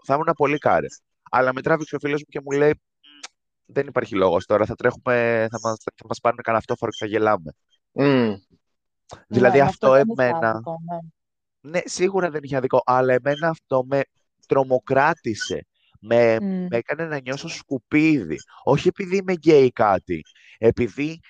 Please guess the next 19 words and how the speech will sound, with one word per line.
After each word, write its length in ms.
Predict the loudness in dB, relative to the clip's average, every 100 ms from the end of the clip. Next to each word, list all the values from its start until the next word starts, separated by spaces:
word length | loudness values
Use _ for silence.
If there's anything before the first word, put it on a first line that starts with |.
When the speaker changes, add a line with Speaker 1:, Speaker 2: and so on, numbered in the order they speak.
| _
Speaker 1:
οι 180 | 0 2
άνθρωποι 500 | 2 -2 -8 -8 -8
στους 240 | -8 -4
οποίους 440 | -4 -2 -2 -4 -6
υποτίθεται 500 | -4 -4 -4 -6 -6
ότι 180 | -6
πρέπει 440 | -4 2 2 2 -2
να 100 | 0
απευθυνθούμε 840 | 0 -2 -4 -8 -8 -10 -6 0
όταν 240 | 0 0 -4
φοβηθούμε 720 | -6 -6 -4 -6 -4 -4 -2 0
για 180 | 0
κάτι, 340 | 2 0 0 -2
όταν 200 | -4 -4 -4
νιώσουμε 460 | -6 -6 -10 -10
φόβο, 500 | -2 2 2 2 -2 0
όταν 260 | -6 -4 -4
νιώσουμε 400 | -4 -4 -4 -2
απειλή, 560 | -2 -4 -4 0 -2